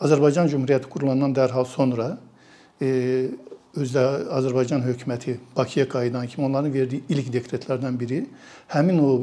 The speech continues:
mülkiyyətlərin yenidən restitusiya olunması, yəni əvvəlki sahiblərinə qaytarılması həyata keçirilmişdi. Yəni, bu çox vacib bir məqam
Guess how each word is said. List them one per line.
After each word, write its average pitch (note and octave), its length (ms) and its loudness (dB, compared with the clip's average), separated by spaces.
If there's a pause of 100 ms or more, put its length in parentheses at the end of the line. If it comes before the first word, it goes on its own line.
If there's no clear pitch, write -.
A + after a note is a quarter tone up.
mülkiyyətlərin C3+ 880 -2
yenidən C3+ 520 6 (440)
restitusiya C3 720 0
olunması, A#2 400 -4
yəni E3+ 160 2
əvvəlki C3 240 0
sahiblərinə B2+ 480 -2
qaytarılması A#2+ 680 -4 (340)
həyata A#2+ 300 -6
keçirilmişdi. B2+ 640 -10 (420)
Yəni, C3+ 460 0
bu C#3 240 4 (100)
çox C3 240 2
vacib B2+ 300 4
bir A2+ 100 -4
məqam A2+ 320 -8